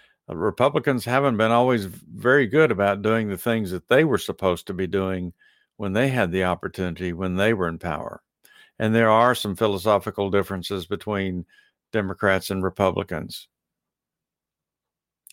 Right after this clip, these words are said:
And those things will never change.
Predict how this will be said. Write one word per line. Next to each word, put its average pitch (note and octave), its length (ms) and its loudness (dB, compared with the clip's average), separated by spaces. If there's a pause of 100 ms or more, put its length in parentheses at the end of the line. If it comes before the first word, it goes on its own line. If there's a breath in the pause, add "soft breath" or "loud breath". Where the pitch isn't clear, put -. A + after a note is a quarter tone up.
(1600 soft breath)
And G2+ 360 2
those G2+ 300 6
things G2 320 0
will F#2+ 180 2
never G#2 340 2
change. F2 600 -6